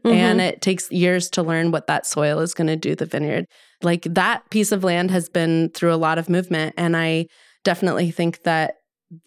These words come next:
Speaker 2: the stress of the land and how hard the vines have to work,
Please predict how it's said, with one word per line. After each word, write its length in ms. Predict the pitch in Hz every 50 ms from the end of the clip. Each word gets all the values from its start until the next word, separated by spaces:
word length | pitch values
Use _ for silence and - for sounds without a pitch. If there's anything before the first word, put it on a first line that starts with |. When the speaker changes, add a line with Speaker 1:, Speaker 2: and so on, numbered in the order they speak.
| _
Speaker 2:
the 120 | - 185 175
stress 380 | - - - 214 190 202 -
of 140 | 233 220 202
the 100 | 208 226
land 520 | 220 220 208 208 214 233 254 277 285 269 - -
and 260 | 175 170 165 165 170
how 200 | 160 - 180 185 185
hard 260 | 190 180 175 180 175
the 80 | 185 180
vines 300 | 175 170 170 170 175 -
have 120 | 175 -
to 80 | - 175
work, 360 | 170 165 170 175 - -